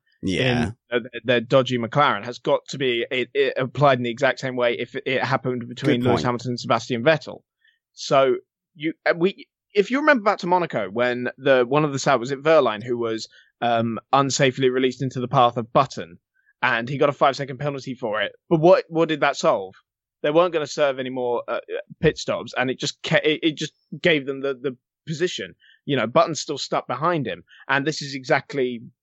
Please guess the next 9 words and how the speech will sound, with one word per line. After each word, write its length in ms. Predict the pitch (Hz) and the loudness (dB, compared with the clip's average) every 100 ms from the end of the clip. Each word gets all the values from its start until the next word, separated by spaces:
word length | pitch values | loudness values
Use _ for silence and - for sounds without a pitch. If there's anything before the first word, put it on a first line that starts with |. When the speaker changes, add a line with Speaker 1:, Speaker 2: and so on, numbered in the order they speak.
| _ | _
Speaker 2:
the 220 | 131 147 | -8 -4
same 320 | - 147 135 | 0 0 0
scenario. 600 | 123 139 165 139 92 85 78 _ _ | -4 0 2 2 -2 -8 -12 _ _
Alonso 480 | 117 143 180 135 107 120 | 0 4 4 2 -2 -4
is 120 | - | -2
still 220 | 180 156 | 4 4
behind 460 | 143 131 143 123 - | 4 0 -2 -2 0
Palmer, 500 | 147 135 95 101 143 _ - | 0 0 -2 -6 -8 _ -2
who 340 | 143 139 127 | 2 2 0